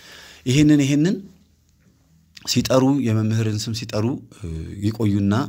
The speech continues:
ከዛ ደግሞ እኔ ደግሞ ሳስተምር ደግሞ፣ እ፣ የ-፣ የጠራኋቸው የመናፍስት ስሞች አሉ። እና ቁጥሩን ለይተው ያውቁታል። እንትኑ ነው የማያውቁት፣ ደቂቃውን ነው የማያውቁት። እና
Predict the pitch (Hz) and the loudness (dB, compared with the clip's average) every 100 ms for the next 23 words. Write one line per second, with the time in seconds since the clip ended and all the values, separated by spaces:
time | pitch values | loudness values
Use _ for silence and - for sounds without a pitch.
0 | - - - - 98 90 110 104 104 113 | -8 -20 -20 -10 -8 -2 -2 0 0 -2
1 | 113 104 104 98 98 98 92 - 98 95 | -2 -2 -2 0 -2 -2 -6 -4 -4 -4
2 | 92 98 135 - - - _ _ _ 107 | -2 -2 -2 -6 -16 -20 _ _ _ -12
3 | 87 85 82 87 82 80 - 101 - 110 | -10 -8 -8 -10 -14 -16 -10 -8 -6 -4
4 | 101 101 98 98 90 87 - 101 90 80 | -2 -2 -2 -2 -2 -4 -6 -6 -6 -6
5 | 80 80 82 - _ 98 101 101 - 120 | -8 -12 -14 -18 _ -6 -6 -8 -10 -6
6 | 127 120 123 - 87 - 80 80 - _ | -2 0 -2 -4 -6 -8 -14 -16 -20 _
7 | _ _ 101 107 113 98 87 82 87 95 | _ _ -8 -2 0 0 -2 -6 -6 -6
8 | 113 98 95 90 82 78 80 - 101 | -6 -4 -4 -2 -4 -6 -8 -6 -6